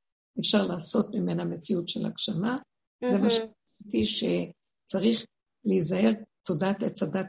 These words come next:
Speaker 1: מתלבשת בה, היא מחריבה אותה, כי בישראל גם אמרתי ש-, שהיו,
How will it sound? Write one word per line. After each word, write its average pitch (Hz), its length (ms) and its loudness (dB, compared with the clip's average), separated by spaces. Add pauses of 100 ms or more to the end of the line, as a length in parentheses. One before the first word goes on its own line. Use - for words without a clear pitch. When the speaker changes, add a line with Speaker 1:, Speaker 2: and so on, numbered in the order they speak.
(140)
Speaker 1:
מתלבשת - 580 -2
בה, 247 120 -2
היא 269 180 -2
מחריבה 170 540 -2
אותה, 170 200 -6
כי 170 300 -2 (360)
בישראל 185 460 0
גם 190 140 4
אמרתי 208 340 4
ש-, - 160 4 (520)
שהיו, 190 400 6